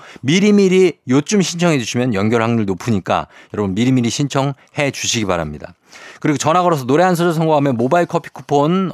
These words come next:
드리는 정신차려 노래방. 세 분 모두 성공하면 저희가 선물 하나 더 얹어드리죠. 오늘은 저희가 종종 말씀드리지만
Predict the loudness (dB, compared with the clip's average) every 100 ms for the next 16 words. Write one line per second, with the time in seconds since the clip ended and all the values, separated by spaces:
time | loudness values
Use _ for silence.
0 | -4 0 0 0 0 -2 -2 -2 2 2
1 | 2 2 0 -2 -6 -16 -18 -4 2 4
2 | 4 4 2 2 0 2 2 0 2 0
3 | 2 -2 -4 -20 -8 -2 2 2 0 2
4 | 4 4 2 0 -2 -2 -4 -4 -6 -12
5 | -20 -20 -6 0 2 4 2 0 0 0
6 | 0 0 2 2 2 0 -2 -2 0 -2
7 | -2